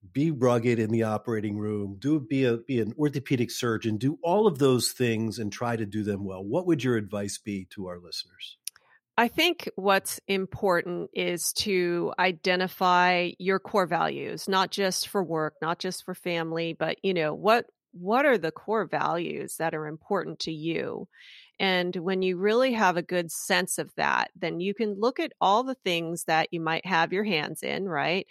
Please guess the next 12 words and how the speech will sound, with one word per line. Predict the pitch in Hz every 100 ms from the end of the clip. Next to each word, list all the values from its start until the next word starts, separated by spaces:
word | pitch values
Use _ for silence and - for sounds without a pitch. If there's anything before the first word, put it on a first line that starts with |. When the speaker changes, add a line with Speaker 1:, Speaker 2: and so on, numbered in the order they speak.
| - -
Speaker 2:
And | - 170
all | 165 202
the | 214
different | 196 208 202 -
roles | 165 165 170 175 165 170
that | 156
you | 160 -
play, | - 160 156 156 -
and | 185 170
you | 165 170 175 175
can | 175 170 -
assess | 180 - 294 285 170 -